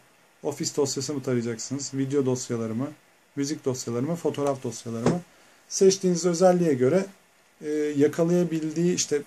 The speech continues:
pikseline göre ne bileyim müzik dosyasındaki M P üç özelliklerine göre ayrıştırma yapıp bu iki müzik dosyası aynıdır diyebiliyor veya benzerdir diyor.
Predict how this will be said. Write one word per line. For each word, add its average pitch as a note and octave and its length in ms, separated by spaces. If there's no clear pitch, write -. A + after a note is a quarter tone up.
pikseline D3+ 560
göre C3+ 240
ne C#3+ 120
bileyim C3 160
müzik C#3 320
dosyasındaki C#3 800
M C#3+ 140
P C3+ 140
üç C#3 160
özelliklerine C#3+ 580
göre C3+ 340
ayrıştırma C#3+ 560
yapıp B2 240
bu D#3+ 120
iki D3+ 220
müzik C#3 380
dosyası C3+ 400
aynıdır D3 500
diyebiliyor C3 540
veya C3 300
benzerdir B2 640
diyor. C3+ 220